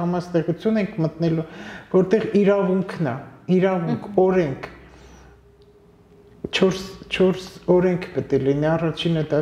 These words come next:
տեզերական օրենքն է, որը չես կարող խուսափես, չես կարող, ոչ մի անհատ չի կարող, տեզերքից եկած։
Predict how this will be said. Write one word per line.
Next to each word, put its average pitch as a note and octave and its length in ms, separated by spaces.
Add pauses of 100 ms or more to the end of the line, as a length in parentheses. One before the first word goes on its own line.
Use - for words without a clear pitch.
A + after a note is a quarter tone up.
(100)
տեզերական D3 720
օրենքն B2+ 500
է, D#3+ 60 (720)
որը D3+ 180
չես - 360
կարող C3 360
խուսափես, C3+ 720
չես D3 260 (100)
կարող, D3 300 (120)
ոչ D#3 220
մի C#3 240
անհատ C3 380
չի A2 80 (100)
կարող, C#3 300 (100)
տեզերքից C#3+ 720
եկած։ C3 340